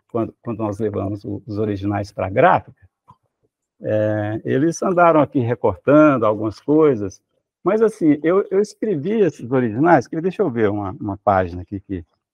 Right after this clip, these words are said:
mostra bem isso. Aqui, ó. Eu acho que isso aqui, ó. Ó, esse aqui é, é escrito a, a máquina de escrever e os, os, esses espaços aqui, né? Eu,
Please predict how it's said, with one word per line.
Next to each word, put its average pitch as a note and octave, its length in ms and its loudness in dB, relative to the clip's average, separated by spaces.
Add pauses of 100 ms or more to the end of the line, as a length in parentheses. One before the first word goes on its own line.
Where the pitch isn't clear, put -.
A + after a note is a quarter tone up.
(140)
mostra A2 460 0
bem G2 220 -6
isso. - 260 -12
Aqui, G#2 260 -10
ó. - 80 -14 (1120)
Eu A#2 180 -4
acho A#2 260 -2
que C3+ 100 -8
isso B2+ 180 -10
aqui, - 240 -14
ó. F#2+ 80 -12 (600)
Ó, A#2 220 6
esse G#2+ 240 -4
aqui - 240 -10
é, D#3+ 380 2
é B2+ 40 0
escrito D3+ 520 -4
a, A2 280 2
a G#2+ 60 -6
máquina A#2 460 -4
de G2+ 80 -8
escrever D3+ 680 -4
e A3 60 -4
os, G#3 380 -8
os, C3 500 -10
esses A#2 300 -8
espaços A2 680 -2
aqui, D3+ 500 -2 (120)
né? D3 260 -4 (120)
Eu, G#2+ 440 -2